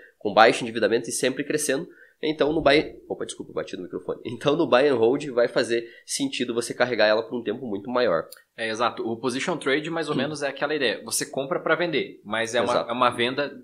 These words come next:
Speaker 2: de longo prazo, porque vai durar, quem sabe, alguns anos, né? Você percebe uma tendência de mercado, você percebe que essa empresa, provavelmente por vários anos, ela vai surfar aí um oceano azul, né? Ou seja, ela vai conseguir desenvolver um trabalho, quem sabe ela tem uma tecnologia muito à frente dos outros e tal,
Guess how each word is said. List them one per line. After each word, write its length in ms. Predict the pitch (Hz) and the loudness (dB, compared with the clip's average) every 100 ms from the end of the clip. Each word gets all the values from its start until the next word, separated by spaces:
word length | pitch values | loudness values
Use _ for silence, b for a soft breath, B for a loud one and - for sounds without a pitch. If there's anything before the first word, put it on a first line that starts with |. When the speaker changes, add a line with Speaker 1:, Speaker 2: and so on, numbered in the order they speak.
| - _ | -20 _
Speaker 2:
de 100 | 143 | -2
longo 320 | 127 131 151 | 0 -2 -4
prazo, 300 | - 117 123 | -2 0 0
porque 140 | - 127 | -4 -4
vai 120 | 135 | -2
durar, 320 | 131 127 131 | 2 4 4
quem 140 | 143 | 0
sabe, 220 | 127 127 131 | -4 -2 0
alguns 360 | 117 135 143 | -2 -4 -2
anos, 280 | 127 104 90 | 0 0 -4
né? 180 | 95 90 b b | -8 -10 b b
Você 200 | - 120 | -6 -4
percebe 500 | 151 156 131 - 147 | 0 2 2 2 0
uma 160 | 156 143 | 0 -4
tendência 480 | 135 127 120 147 135 | -4 -4 -4 -4 -8
de 60 | |
mercado, 680 | 120 104 - 131 165 160 156 - B B | -6 -6 -2 0 0 0 -6 -10 B B
você 180 | 117 117 | -8 -6
percebe 400 | 131 120 127 123 | -2 -2 0 -2
que 260 | 131 127 123 | -2 -4 -4
essa 220 | 113 - | -4 -4
empresa, 360 | 117 - 123 131 | -6 -4 -4 -4
provavelmente 520 | 131 117 131 127 127 | -2 0 0 -2 -8
por 240 | - 123 | -6 -4
vários 400 | 101 120 156 127 | 0 0 0 -4
anos, 240 | 110 135 127 | -6 -6 -4
ela 180 | 120 107 | -2 -2
vai 140 | 113 | -4
surfar 500 | - 139 123 - 117 | -6 -8 -8 -4 -2
aí 360 | 123 117 131 - _ _ | -2 -4 -6 -14 _ _
um 140 | 104 107 | -10 -6
oceano 320 | 110 123 123 | -2 0 0
azul, 360 | 107 110 151 107 | -2 -2 -2 -2
né? 200 | 107 101 | -4 -4
Ou 80 | |
seja, 200 | 95 113 | -6 -4
ela 120 | 107 95 | -2 0
vai 180 | 117 | 0
conseguir 320 | - 135 113 123 | -2 -6 -6 -8
desenvolver 400 | 120 120 107 113 | -6 -2 0 0
um 100 | 131 | -2
trabalho, 460 | 123 101 107 123 | -2 0 0 0
quem 160 | 123 117 | -6 -8
sabe 220 | 120 117 | -6 -4
ela 100 | 113 | -4
tem 140 | 120 | -4
uma 80 | 113 | -6
tecnologia 580 | 113 120 120 98 92 131 | -8 -10 -10 -8 -6 -6
muito 220 | 117 117 | -6 -8
à 20 | |
frente 260 | 110 117 110 | -8 -8 -8
dos 160 | 117 92 | -8 -4
outros 420 | 120 147 123 107 | -4 -4 -8 -10
e 80 | - | -2
tal, 280 | 113 170 | 2 2